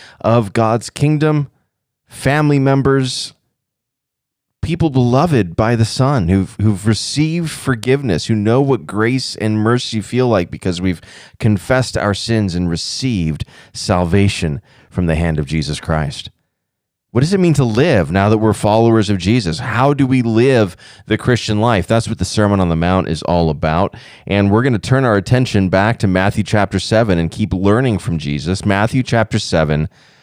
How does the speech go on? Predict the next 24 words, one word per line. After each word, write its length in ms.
starting 560
in 220
verse 560
seven. 580
I'm 120
gonna 140
read 440
just 260
a 140
few 220
verses 400
for 260
us, 240
and 180
then 100
we'll 120
chat 280
about 280
it. 180
Matthew 320
chapter 320
seven, 460
verse 320
seven. 400